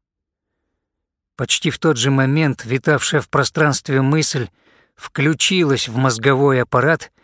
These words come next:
и мне сразу все стало понятно. Теперь ночь. Я лежу в бревенчатой хижине с черным от сажи потолком, и поэтому ничего не видно.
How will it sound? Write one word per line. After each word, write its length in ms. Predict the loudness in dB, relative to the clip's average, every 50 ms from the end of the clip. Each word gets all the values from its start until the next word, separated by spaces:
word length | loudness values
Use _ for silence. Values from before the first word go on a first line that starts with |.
| _ _ _ _ _ _ _ -6
и 120 | -4 -2
мне 280 | 0 0 0 0 0 0
сразу 460 | -2 -2 0 0 0 0 0 -2 -2
все 280 | -2 -2 0 0 0 -2
стало 440 | -2 -4 -2 -2 -2 0 -2 -2
понятно. 1000 | -4 -4 -4 -2 -2 -2 -2 -2 -4 -6 -8 -12 -12 -10 -10 -10 -12 -14 -18 -20 _ _ _ _ _ _ _ _ _ _ _ _ _ _ _ _ _ _ _ _ _ _ _ _
Теперь 500 | -12 -12 -10 -4 -2 0 0 0 -2 -4 -8 -12 -18 -20 _ _ _ _ _ _ _ _ _ _ _ _ _ _ _
ночь. 560 | -8 -4 -2 -2 -2 -2 -2 -4 -6 -8 -10 _ _ _ _ _ _ _ _ _ _ _ _ _ _ _ _ _ _ _ _ _ _ _
Я 280 | -8 -4 -2 0 0 0
лежу 320 | 0 0 -2 0 0 -2
в 100 | -2 -2
бревенчатой 800 | -2 -2 0 0 0 0 0 0 0 -2 -2 -2 -2 -2 -4 -4
хижине 640 | -4 -6 -4 -2 -2 -2 0 -2 -2 0 0 -2 -2
с 160 | -2 -4 -4
черным 640 | -4 -2 0 2 2 2 2 2 0 0 0 0 0
от 140 | -2 -2 -2
сажи 420 | -2 0 0 0 0 0 -2 -4
потолком, 680 | -6 -6 -6 -4 -2 -2 -4 -2 -2 -2 -2 -2 -2 -4 -8 _ -20 -20 -20 -20 -20 _ _ _ _ _ _ _ _ _ _ _ _ -6
и 220 | -4 -2 -2 -2
поэтому 480 | -2 -2 0 0 0 0 0 0 0 2
ничего 400 | 0 0 0 -2 -2 0 0 0
не 160 | 0 0 0
видно. 420 | -2 -2 -4 -4 -6 -8 -8 -10